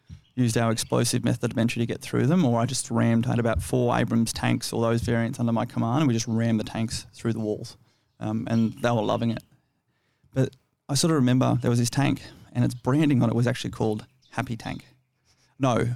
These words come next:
wrong. It was called Mister Plow, the Happy Tank. And it had this big ploughing tool on the front of it. And next thing, I just remember he was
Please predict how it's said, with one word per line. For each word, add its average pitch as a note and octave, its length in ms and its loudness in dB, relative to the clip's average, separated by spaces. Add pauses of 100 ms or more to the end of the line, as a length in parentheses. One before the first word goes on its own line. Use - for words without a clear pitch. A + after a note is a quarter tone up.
(140)
wrong. A#2+ 320 0
It - 80 0
was A#2+ 140 2
called A#2 320 0
Mister A#2+ 300 0
Plow, A2+ 560 -2
the B2 100 0
Happy A#2 320 -2
Tank. - 320 -10 (560)
And A#2+ 80 -4
it A#2 40 -2
had A#2+ 160 0
this A#2 120 -2
big A#2 280 -2 (280)
ploughing A2+ 460 0 (160)
tool A2+ 260 0
on A2+ 80 2
the A2+ 60 -2
front B2 220 0
of A#2+ 60 2
it. A2 120 -2 (580)
And B2 140 2
next D3 240 0
thing, A#2+ 300 2 (180)
I A#2+ 60 0
just A#2+ 120 0
remember A#2 300 2
he A#2+ 140 0
was A#2 340 0